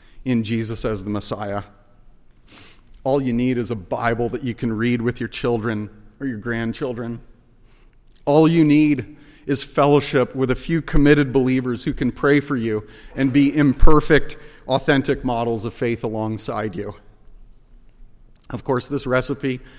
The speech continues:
is no guarantee that your children will be believers, but it's encouragement that by God's grace, you can be faithful and not give up. And it's encouragement that God can bless your influence more than you imagine.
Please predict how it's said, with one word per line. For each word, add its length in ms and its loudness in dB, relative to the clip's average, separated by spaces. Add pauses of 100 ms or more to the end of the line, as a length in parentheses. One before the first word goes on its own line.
(140)
is 180 -2
no 180 2
guarantee 880 2 (400)
that 140 2
your 120 0
children 580 -2
will 200 2
be 200 -2
believers, 680 -6 (1500)
but 140 -2
it's 140 -4
encouragement 720 -4
that 140 -12
by 100 -6
God's 320 -4
grace, 360 -4
you 240 0
can 220 -2
be 140 -4
faithful 500 -6
and 80 -6
not 220 -8
give 160 -4
up. 240 -4 (1000)
And 120 -6
it's 140 -6
encouragement 720 -6 (1400)
that 180 -10
God 320 -4
can 220 -8
bless 540 -6
your 340 -6
influence 640 -10
more 220 -10
than 160 -10
you 140 -8
imagine. 560 -10